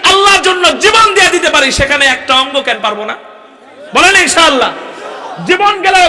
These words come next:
কাটবো না তো ইনশাআল্লাহ। আগামীতে যদি আসি, দাড়িওয়ালা চেহারা নিয়ে দেখা করতে পারবেন না ইনশাআল্লাহ, পারবেন না ইনশাআল্লাহ। আরেকটা ওয়াদা দেন, শেখ জিয়াউদ্দিন হাফিজাহুল্লাহ, ওনার কাছে যাব, ওনার দরবারে যাব, ওনার খানকায় যাব,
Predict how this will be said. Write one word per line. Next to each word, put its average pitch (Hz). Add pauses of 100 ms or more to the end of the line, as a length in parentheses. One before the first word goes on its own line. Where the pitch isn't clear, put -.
কাটবো 359
না 381
তো 392
ইনশাআল্লাহ। 381 (800)
আগামীতে 320
যদি 302
আসি, 277
দাড়িওয়ালা 330
চেহারা 330
নিয়ে 320
দেখা 294
করতে 311
পারবেন 330
না 392
ইনশাআল্লাহ, 262 (600)
পারবেন 359
না 403
ইনশাআল্লাহ। 330 (440)
আরেকটা 381
ওয়াদা 359
দেন, 330
শেখ 330
জিয়াউদ্দিন 370
হাফিজাহুল্লাহ, 349 (320)
ওনার 392
কাছে 330 (100)
যাব, 359 (440)
ওনার 359
দরবারে 370
যাব, 330 (380)
ওনার 349
খানকায় 349
যাব, 330